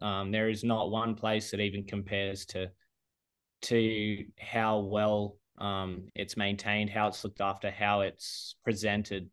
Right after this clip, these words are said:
Um, I, in my opinion anyway, um, and I'm sure a lot of, a lot of people will, will agree to, with me. Uh, so I think they're in the forefront of,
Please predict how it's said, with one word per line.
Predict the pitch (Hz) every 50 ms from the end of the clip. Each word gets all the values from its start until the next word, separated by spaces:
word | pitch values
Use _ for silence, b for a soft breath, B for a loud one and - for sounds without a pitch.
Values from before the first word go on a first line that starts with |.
| _ _ -
Um, | - 95 98 95 92 92 92 90 87 - _ _ _ _ _ _ _ _ - - - -
I, | 110 110 110 113 104
in | - 110 107 107
my | 107 107 101
opinion | 98 98 - 98 95 95 92 92
anyway, | 92 95 92 90 87 87 87 85 80
um, | 92 95 95 92 90 90 90 - _ _
and | - 98 101
I'm | 101 101
sure | 101 - 117 107 101
a | 101
lot | 101 101 98 101
of, | 98 101 -
a | - 101
lot | 104 104 98
of | 95 98
people | 107 101 92 - 101 98
will, | 101 98 98 95 92 - -
will | 113 113 107
agree | 101 92 98 95 101 101
to, | - - 107 107 -
with | - 113 107 107
me. | 110 113 135 156 - _ _ _ _ _ _ _ _ _ _ _ _ _ _ _ _ -
Uh, | 131 131 127 127 120 120 113 107 98
so | - - - - 147
I | 139 139 - - 127 131
think | 131 - 151 147 113
they're | 143 139 135 131
in | 131
the | 123
forefront | 117 - - 123 123 120 120 - 127 120 120 120 120
of, | 117 110 107